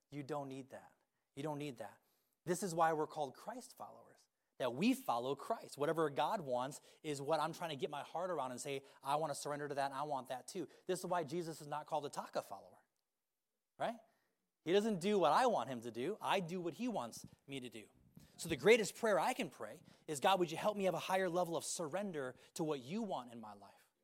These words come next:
John the Baptist, he says this in John three thirty, uh, he says that he must become greater, talking about Jesus. "He must become greater, I must become less." And I think this is the prayer that all of us need to make ours. "God,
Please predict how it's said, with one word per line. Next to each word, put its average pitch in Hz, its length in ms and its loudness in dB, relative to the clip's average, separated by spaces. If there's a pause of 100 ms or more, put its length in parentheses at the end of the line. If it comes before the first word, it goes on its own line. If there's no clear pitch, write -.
(1120)
John 180 340 4
the 190 80 4
Baptist, 151 760 0
he 151 200 -6
says 165 200 0
this 165 160 -4
in 143 100 -4
John 151 260 -2
three 143 180 -4
thirty, 131 440 -4 (300)
uh, 127 100 -8
he 143 200 -10
says 143 340 -4
that 135 200 -2
he - 280 -4
must 208 180 -2
become 160 240 -8
greater, 135 220 -2
talking 147 180 -4
about 139 80 -6
Jesus. 120 340 -10 (220)
"He 202 220 -6
must 202 200 -2
become 170 260 -8
greater, 139 280 -4
I 127 60 -6
must 135 180 -10
become 123 300 -12
less." 120 200 -12 (200)
And 151 60 -2
I 147 40 0
think 165 300 -2
this 208 280 2
is 127 340 -6 (180)
the 156 100 -4
prayer 170 300 0
that 139 100 0
all 185 320 2
of 147 80 -2
us 135 160 -4
need 143 100 -8
to 127 60 -6
make 127 320 -8
ours. 165 380 -14 (540)
"God, 165 200 2